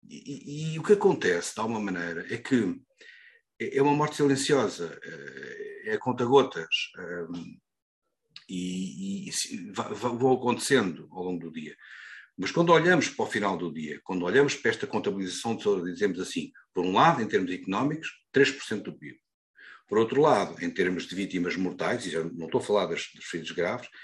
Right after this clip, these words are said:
vítimas mortais são dois aviões. Isto é o espectro, é, isto é o, é, é, é o panorama português. Três por cento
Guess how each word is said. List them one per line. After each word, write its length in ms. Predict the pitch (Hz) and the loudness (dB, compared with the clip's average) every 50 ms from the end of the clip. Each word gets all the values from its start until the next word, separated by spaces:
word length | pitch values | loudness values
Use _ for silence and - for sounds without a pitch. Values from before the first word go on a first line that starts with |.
| - _ _ | -20 _ _
vítimas 320 | 123 113 127 120 117 113 | -2 0 2 2 2 2
mortais 340 | 117 120 117 120 131 131 131 | 0 -4 -4 -2 0 0 0
são 140 | - 135 123 | 2 4 6
dois 180 | 127 131 123 | 6 6 6
aviões. 400 | 131 135 127 123 101 90 87 - - - _ _ _ _ _ _ _ _ _ _ _ _ _ _ _ _ _ _ _ _ _ _ _ _ _ _ _ | 6 4 2 2 0 -2 -4 -10 -14 -18 _ _ _ _ _ _ _ _ _ _ _ _ _ _ _ _ _ _ _ _ _ _ _ _ _ _ _
Isto 380 | 139 151 147 - - - - - | 2 2 2 0 0 -6 -2 4
é 80 | - 143 | 6 6
o 40 | 139 | 8
espectro, 420 | - - - 135 131 127 - - _ _ - | 6 6 6 6 6 6 2 -4 _ _ 2
é, 60 | 123 | 2
isto 280 | 123 131 143 139 - 147 | 4 4 2 4 8 8
é 60 | 147 | 8
o, 160 | 147 147 - - 110 | 8 6 2 0 2
é, 100 | - 120 | 4 4
é, 160 | 120 - - | 4 4 4
é 200 | 120 110 101 117 | 2 2 2 0
o 100 | 113 - | -2 2
panorama 460 | - 135 120 123 120 123 123 123 123 | 2 4 6 6 6 6 6 4 4
português. 400 | - - - - 107 92 85 - - - _ _ _ _ - - _ _ | 0 -6 -12 -6 -6 -4 -4 -4 -8 -10 _ _ _ _ -20 -20 _ _
Três 220 | - 143 165 143 - | 4 6 6 6 4
por 100 | - - | 2 0
cento 320 | - 151 131 123 - - | 2 2 2 2 2 -2